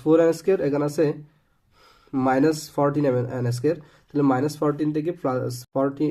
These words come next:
ফোর এন স্কয়ার চলে গেল, আর থাকবে মাইনাস টেন এন স্কয়ার হোল স্কয়ার। এখানে আমাদের শুরুতে মান দেয়া ছিল এম সমান সিক্স, এন সমান সেভেন। তো আমরা এই মানগুলো finally বসাই দিব। পঁচিশ,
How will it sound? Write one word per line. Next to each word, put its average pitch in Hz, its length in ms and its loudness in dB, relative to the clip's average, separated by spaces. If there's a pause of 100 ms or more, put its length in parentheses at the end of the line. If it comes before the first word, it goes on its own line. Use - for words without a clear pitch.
(140)
ফোর 147 200 4 (220)
এন 131 140 -2
স্কয়ার 143 200 -6
চলে 147 160 -2
গেল, 160 160 0
আর 139 100 -8
থাকবে 143 200 -4 (140)
মাইনাস 131 300 -2 (760)
টেন 135 300 4
এন 117 80 -2 (100)
স্কয়ার 120 240 -8 (1500)
হোল 123 100 -4 (100)
স্কয়ার। 117 200 -10 (120)
এখানে 170 200 2
আমাদের 165 260 2
শুরুতে 175 320 2
মান 135 180 4
দেয়া 127 180 0
ছিল 147 120 0 (580)
এম 131 80 0 (140)
সমান 151 240 0 (100)
সিক্স, 196 200 0 (200)
এন 131 80 0 (100)
সমান 165 240 2 (300)
সেভেন। 117 260 -4 (440)
তো - 120 -12
আমরা 160 120 4 (140)
এই 190 140 8
মানগুলো 143 320 4 (260)
finally 143 380 0
বসাই 123 320 -4
দিব। 113 80 -10 (960)
পঁচিশ, 135 400 0